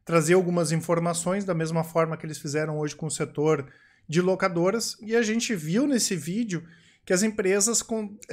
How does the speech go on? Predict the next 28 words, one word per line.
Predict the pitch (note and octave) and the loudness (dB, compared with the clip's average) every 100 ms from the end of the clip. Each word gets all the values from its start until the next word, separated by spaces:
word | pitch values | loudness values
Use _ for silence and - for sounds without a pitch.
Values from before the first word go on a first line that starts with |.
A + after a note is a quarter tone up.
| E3+ | -8
tiveram | G3 G#3 A#3+ | -2 0 2
uma | A#3 | 2
série | - A#3+ | 2 0
de | B3 | -4
fatores | A3+ G#3+ G#3 G3 G#3 | -4 -4 0 -2 -2
positivos | - F#3+ F3+ E3+ - G3+ C4 A#3 F3 | -2 -2 -2 -6 -2 -2 0 -2 0
no | F#3+ | -2
curto | F#3+ F#3+ F#3+ F#3 | 0 0 0 -4
prazo | F3+ D#3+ F3 G3 A#3+ A#3+ _ _ _ | 0 2 4 2 -4 -10 _ _ _
que | G#3+ | -6
convergiu | G#3 A3 A3+ F#3 G#3 | -2 2 2 2 0
tanto | G#3+ B3 B3 | 4 2 4
para | C#4+ | 0
as | B3 | 2
empresas | A#3 G#3 F#3 F3 E3+ | 0 4 4 4 0
terem, | E3+ F3+ G3+ D4+ E3+ - _ _ _ - | 2 4 4 2 -2 -6 _ _ _ 6
ahn, | E3+ D#3 D3 C3+ B2 A2+ - _ _ _ _ _ _ - | 8 8 6 4 0 -6 -16 _ _ _ _ _ _ 0
melhores | F3 E3+ F#3 | 6 8 6
resultados, | E3 F3 E3 D#3 D#3+ G3+ A#3+ E3 | 4 2 2 2 2 2 2 -2
né, | D#3 | -2
em | E3 | 0
termos | E3 D3+ C#3+ | -2 -2 -2
de | |
venda, | C3+ B2+ E3+ A3+ G3+ | -2 0 0 0 0
em | D#3 | -2
termos | C#3+ D#3+ D#3+ | 0 0 0
de | C#3+ | 0
lucro, | E3 E3 G3 B3+ | 2 2 0 -6